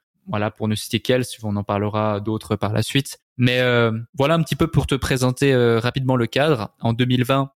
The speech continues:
j'ai voulu arrêter d'aider juste les consultants. On voulait aider aussi les entrepreneurs, officiellement.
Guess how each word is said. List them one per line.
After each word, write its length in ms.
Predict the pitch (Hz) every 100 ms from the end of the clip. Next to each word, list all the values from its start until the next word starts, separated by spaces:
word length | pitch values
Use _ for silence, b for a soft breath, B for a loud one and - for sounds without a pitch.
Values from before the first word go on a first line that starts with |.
| _
j'ai 160 | -
voulu 280 | 107 113 117
arrêter 340 | 110 113 - 120
d'aider 220 | 107 110
juste 180 | 117 -
les 80 |
consultants. 580 | 113 113 - 107 131 135 -
On 40 | 101
voulait 260 | 107 104
aider 140 | 104 107
aussi 220 | 107 113
les 140 | 110
entrepreneurs, 600 | 107 - - 104 117 147 _ -
officiellement. 640 | - 113 - 107 117 147